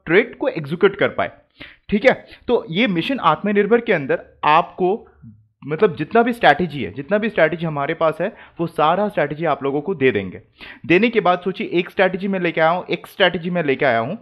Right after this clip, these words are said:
एक स्ट्रैटेजी को पहले आपको बताएंगे, सिखाएंगे, then afterward वो एक स्ट्रैटेजी को एक हफ्ता तक मार्केट में टेस्ट करेंगे।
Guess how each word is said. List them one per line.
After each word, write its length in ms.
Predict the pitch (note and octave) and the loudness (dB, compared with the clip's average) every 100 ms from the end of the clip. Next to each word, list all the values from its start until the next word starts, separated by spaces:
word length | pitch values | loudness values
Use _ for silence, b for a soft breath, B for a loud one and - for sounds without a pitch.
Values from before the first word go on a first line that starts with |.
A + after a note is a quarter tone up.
| - | -6
एक 140 | G3 - | -6 -2
स्ट्रैटेजी 380 | G#3+ F#3+ F#3 | 0 0 -4
को 100 | G3+ | -6
पहले 160 | G3 E3+ | -2 -2
आपको 200 | D#3 E3+ | -2 -2
बताएंगे, 500 | A#2 G#2+ A2 B2+ F#3 b b b D#3+ | -2 0 -2 -4 -8 b b b -6
सिखाएंगे, 520 | C#3+ C#3 D3+ D#3 A#3 B B F3+ | 0 0 0 -4 -6 B B 4
then 200 | A3 G3+ | 6 4
afterward 340 | G#3+ G3+ A3+ - B2+ | 2 2 2 -2 -4
वो 200 | G3+ A#3 | -2 0
एक 280 | G3+ G3+ | -2 -4
स्ट्रैटेजी 440 | - G#3 F#3 F3 F3 | -2 -2 0 -4 -4
को 240 | A#3 - D#3 | -6 -6 -2
एक 240 | F#3+ G3 - | -2 -2 -8
हफ्ता 240 | B2+ F#3 | -6 -4
तक 180 | F3+ F3+ | -4 -4
मार्केट 340 | C3 A#2 D#3+ F#3+ | -6 -6 -8 -10
में 100 | G3+ | -6
टेस्ट 340 | F#3+ G3 - | -4 -4 0
करेंगे। 360 | C#3+ A#2 G3+ | 0 0 -6